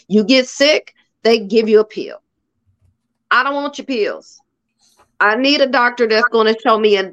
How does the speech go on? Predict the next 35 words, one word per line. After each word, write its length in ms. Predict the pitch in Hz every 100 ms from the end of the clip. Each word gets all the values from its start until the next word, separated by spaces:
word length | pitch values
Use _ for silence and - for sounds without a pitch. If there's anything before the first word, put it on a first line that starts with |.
| -
a 100 | 202
different 420 | 220 226 196 -
way 540 | 202 214 202 156 151 - _ _ _
of 480 | - 196 185 165 165 -
living 600 | 185 285 226 185 175 226 _ _ _ _
so 280 | - 233 -
I 200 | 214 240
know 200 | 226 220
what 240 | 208 208
to 80 | 208
do 300 | 180 220 214
to 120 | 202
change 460 | 170 - 226 254 247
things. 440 | 196 160 117 113 _ _ _ -
I 200 | 214 254
don't 260 | 285 220
know 300 | 233 226 226
how 240 | 233 226 226
to 80 |
get 260 | 196 220 214
rid 240 | 202 220
of 80 | 233
the 80 | 208
calcification, 960 | 277 226 233 - 220 247 233 240 233 220
but 140 | 208
I, 220 | 208 180 - _
I 240 | 202 190 202
do 180 | 208 269
know 220 | 262 226
what 220 | 214 202
I 140 | 196 196
can 220 | 196 196
do 220 | 208 208
to 120 | 202 185
keep 300 | - 226